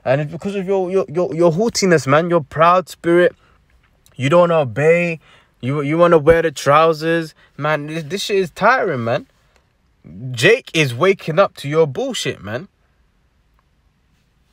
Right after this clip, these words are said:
And they're moving on. You got the passport bros, okay? You got the passport bros going to, to other countries 'cause you Western women,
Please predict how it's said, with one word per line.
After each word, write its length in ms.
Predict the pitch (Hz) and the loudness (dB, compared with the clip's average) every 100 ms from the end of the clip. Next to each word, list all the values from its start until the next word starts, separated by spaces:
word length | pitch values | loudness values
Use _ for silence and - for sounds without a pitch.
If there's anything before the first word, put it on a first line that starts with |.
| _ _ _ _ _ _ _ | _ _ _ _ _ _ _
And 180 | 127 151 | 0 4
they're 140 | 208 | 2
moving 360 | 196 175 147 170 | 2 0 0 2
on. 640 | 294 127 92 107 101 147 | 2 0 -6 -10 -10 -12
You 260 | 139 151 196 | -12 -6 0
got 120 | 214 | 2
the 80 | 123 | 0
passport 600 | 95 165 180 - 180 135 | 2 2 2 0 0 2
bros, 460 | 147 175 180 - _ _ _ _ _ _ _ _ | 2 2 0 -10 _ _ _ _ _ _ _ _
okay? 460 | 123 120 151 143 170 - _ _ _ _ _ _ _ _ _ _ _ _ | -4 -2 0 0 -2 -12 _ _ _ _ _ _ _ _ _ _ _ _
You 100 | 135 | -4
got 100 | 165 | -2
the 80 | 127 | -2
passport 560 | - 180 180 - 175 | 2 2 2 0 -2
bros 300 | 135 175 175 | 4 4 4
going 300 | 156 160 156 | 2 2 2
to, 280 | 135 135 120 - _ _ | 0 -2 -2 -4 _ _
to 120 | 120 | 0
other 180 | 147 160 | 0 0
countries 640 | - 175 - 165 156 185 _ _ _ _ _ | 0 -2 -2 -14 -16 -16 _ _ _ _ _
'cause 140 | 117 | -8
you 140 | 127 160 | -6 0
Western 460 | 156 175 - 151 | 0 0 -4 -4
women, 340 | 143 143 143 | -2 -4 -4